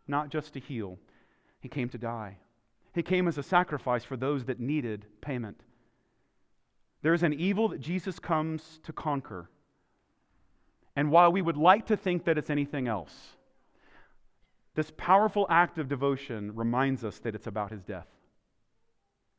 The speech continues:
There's an evil that Jesus came to rule over. It's not the liberals.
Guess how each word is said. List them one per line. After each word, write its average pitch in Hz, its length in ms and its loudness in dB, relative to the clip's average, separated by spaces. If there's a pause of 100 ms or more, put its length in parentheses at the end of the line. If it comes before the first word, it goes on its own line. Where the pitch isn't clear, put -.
(960)
There's 185 200 6
an 202 80 6
evil 233 320 6
that 190 100 4
Jesus 208 400 0
came 190 320 2
to 175 100 -2
rule 165 360 2
over. 110 360 0 (1120)
It's 117 140 -8
not 131 160 0
the 131 60 -4
liberals. 101 400 -4